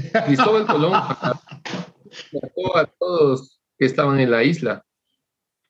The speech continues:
Speaker 1: Los indios descubrieron, no él.
Speaker 2: Totalmente. <laughs> Ellos eran los nativos, puede ser.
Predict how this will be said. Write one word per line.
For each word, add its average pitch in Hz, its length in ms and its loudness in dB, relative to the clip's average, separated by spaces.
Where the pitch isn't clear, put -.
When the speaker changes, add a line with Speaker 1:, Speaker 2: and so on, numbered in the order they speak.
Speaker 1:
Los 135 240 0
indios 185 340 2
descubrieron, 107 760 0
no 151 240 4
él. 110 340 0
Speaker 2:
Totalmente. - 340 -2
<laughs> - 240 -8
Ellos 127 300 0
eran 143 160 2
los 170 160 2
nativos, 143 680 2
puede 120 160 -6
ser. 120 300 -6